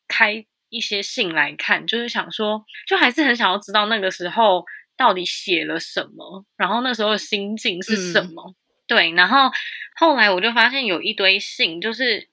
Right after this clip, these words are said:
Speaker 1: 我甚至都已经忘记写信给我的人是长什么样子，就感觉都已经，连那个名字我都已经记不太起来了。反正就是他已经算是消失在我的生活里面了，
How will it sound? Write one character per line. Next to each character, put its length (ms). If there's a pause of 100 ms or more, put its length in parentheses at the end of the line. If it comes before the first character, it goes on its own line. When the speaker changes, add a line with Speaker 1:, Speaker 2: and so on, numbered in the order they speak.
Speaker 1:
我 180
甚 180
至 120
都 120
已 40
经 160
忘 200
记 140
写 180
信 180
给 140
我 220
的 140
人 280
是 160
长 300
什 160
么 120
样 340
子， 200 (320)
就 140
感 180
觉 400 (160)
都 200
已 40
经， 360 (220)
连 200
那 80
个 80
名 260
字 160
我 80
都 200
已 40
经 160
记 200
不 100
太 300
起 380
来 220 (140)
了。 300
反 180
正 80
就 80
是 160
他 260
已 120
经 420 (180)
算 360
是 360
消 320
失 380
在 180
我 140
的 80
生 300
活 260
里 220
面 260
了， 180